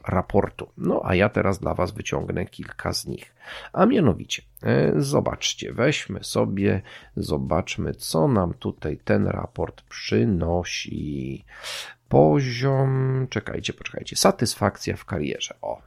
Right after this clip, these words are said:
takie coś mamy tutaj na przykład. I pytanie, które zostało zadane respondentom, to jaki poziom stanowiska musisz objąć, aby uważać siebie za osobę, która odniosła sukces.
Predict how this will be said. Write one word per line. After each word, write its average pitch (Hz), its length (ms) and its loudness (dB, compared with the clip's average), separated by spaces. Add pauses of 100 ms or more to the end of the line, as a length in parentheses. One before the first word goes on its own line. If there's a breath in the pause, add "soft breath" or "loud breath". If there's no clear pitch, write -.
takie 107 280 -2
coś - 260 -4
mamy 58 240 -6
tutaj - 300 -12
na - 60 -18
przykład. 151 460 4 (280 loud breath)
I 190 100 4
pytanie, 113 480 4
które 87 280 -2
zostało 98 420 2
zadane 95 380 4
respondentom, 107 720 0
to 101 120 -8
jaki 113 400 0
poziom 90 320 -2
stanowiska 90 640 0
musisz 101 380 0
objąć, 143 500 2 (280 loud breath)
aby 156 240 4
uważać 95 540 2
siebie 90 340 2
za 117 220 2
osobę, 104 500 0
która - 380 -2
odniosła 95 580 0
sukces. - 520 -4